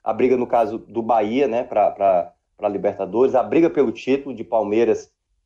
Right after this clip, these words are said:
e Flamengo aí, que só, eu só consigo ver os dois. E na parte de baixo, essas dez rodadas, esse um mês que teremos aí, um pouco mais de um mês, isso vai determinar muito. Então,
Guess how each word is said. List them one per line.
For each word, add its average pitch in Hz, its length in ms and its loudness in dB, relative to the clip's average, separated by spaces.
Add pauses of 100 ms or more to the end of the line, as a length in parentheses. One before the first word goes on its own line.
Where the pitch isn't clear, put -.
e 98 80 -12
Flamengo 107 600 -2
aí, 113 260 4
que 98 380 -8
só, - 260 -6
eu 101 140 -2
só 104 120 -6
consigo 101 360 -10
ver 101 120 4
os 92 100 0
dois. 110 420 0 (520)
E 151 60 -4
na 160 140 2
parte 123 340 -4
de 101 80 -10
baixo, 117 560 0 (100)
essas 127 480 -2
dez 156 300 2
rodadas, 98 500 0
esse - 240 -6
um 180 120 0
mês 139 400 2
que - 100 -16
teremos 101 380 -4
aí, 110 120 2
um 110 80 -8
pouco 123 220 -8
mais 101 140 0
de 98 60 -8
um 98 40 -6
mês, 131 340 -2 (600)
isso 190 340 0
vai 160 160 2
determinar 135 480 2
muito. 107 240 -2
Então, 147 380 -2